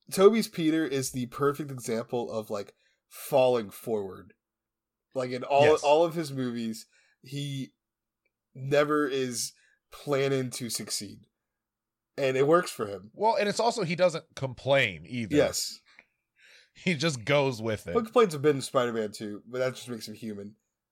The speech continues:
Speaker 1: And,
Speaker 2: Well,
Speaker 1: and
Speaker 2: yeah,
Speaker 1: the
Speaker 2: and then what happens?
Speaker 1: Right.
Speaker 2: <laughs> He
Speaker 1: Exa-
Speaker 2: loses his powers.
Speaker 1: Exactly. When he complained, I, and I love that they referenced that. He talks about
Speaker 2: Yeah, they
Speaker 1: and
Speaker 2: do.
Speaker 1: how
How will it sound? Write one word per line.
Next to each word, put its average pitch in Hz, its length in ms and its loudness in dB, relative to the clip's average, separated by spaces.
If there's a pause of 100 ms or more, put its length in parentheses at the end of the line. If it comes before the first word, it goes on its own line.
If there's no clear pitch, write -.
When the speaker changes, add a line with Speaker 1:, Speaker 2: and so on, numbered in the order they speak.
(140)
Speaker 1:
And, 117 340 -8
Speaker 2:
Well, 196 140 2
Speaker 1:
and 190 100 2
Speaker 2:
yeah, 151 100 4
Speaker 1:
the 110 80 0
Speaker 2:
and 127 120 -8
then 147 200 -2
what 135 180 2
happens? 131 680 -2
Speaker 1:
Right. 127 220 2 (100)
Speaker 2:
<laughs> - 100 -20 (220)
He 151 80 -2
Speaker 1:
Exa- 113 180 -2
Speaker 2:
loses 143 220 -2
his 131 100 -4
powers. 151 340 4
Speaker 1:
Exactly. 131 600 0
When 139 140 2
he 143 100 -2
complained, 143 440 0 (340)
I, 156 220 0
and 151 100 2
I 127 80 4
love 127 380 2
that 135 160 0
they 147 120 4
referenced 127 460 -2
that. 98 220 -6 (360)
He 123 120 -12
talks 139 260 0
about 131 260 -2
Speaker 2:
Yeah, 110 200 0
they 95 140 -2
Speaker 1:
and 165 100 2
Speaker 2:
do. 180 100 0
Speaker 1:
how 202 320 6